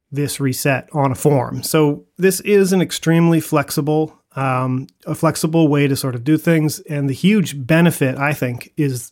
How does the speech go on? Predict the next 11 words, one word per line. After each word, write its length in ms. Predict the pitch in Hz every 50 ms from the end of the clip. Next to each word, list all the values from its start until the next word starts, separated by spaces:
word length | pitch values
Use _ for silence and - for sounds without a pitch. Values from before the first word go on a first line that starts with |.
| _
that 240 | _ 156 147 143 - _ _
whole 200 | _ - 185 185
concept 720 | 185 - 165 156 160 156 156 - 123 120 - _ - - -
of 160 | 147 123 -
keeping 380 | - - 170 160 170 175 165 160
the 80 | 151
code 500 | - - - 147 139 135 131 127 120 117 - _ _ _ _ _ _ _ _ -
that 100 | 143 135
it's 100 | 135 -
gonna 220 | - 143 135 127
run 460 | 123 127 139 139 139 131 127 123 120